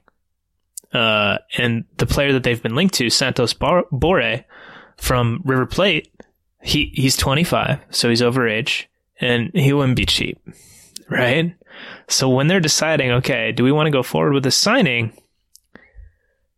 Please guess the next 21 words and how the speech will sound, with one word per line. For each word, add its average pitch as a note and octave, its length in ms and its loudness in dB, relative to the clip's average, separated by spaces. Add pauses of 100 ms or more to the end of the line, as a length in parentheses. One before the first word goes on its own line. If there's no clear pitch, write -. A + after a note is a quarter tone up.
they D3+ 160 0
need F3 160 2
to D#3+ 40 2
think F3 200 0
about E3+ 220 2
the D#3+ 80 0
U D#3+ 100 2
twenty-two E3+ 420 0
initiative C3+ 640 0 (560)
and C3 180 0
whether C#3 220 2
or C#3+ 60 2
not C#3+ 160 0
they C#3+ 100 0
can C#3 140 0
do G#3+ 160 4
it A3 80 2
or C3 60 0
not. G#2 300 -2
It's - 160 -2
a, D3+ 120 2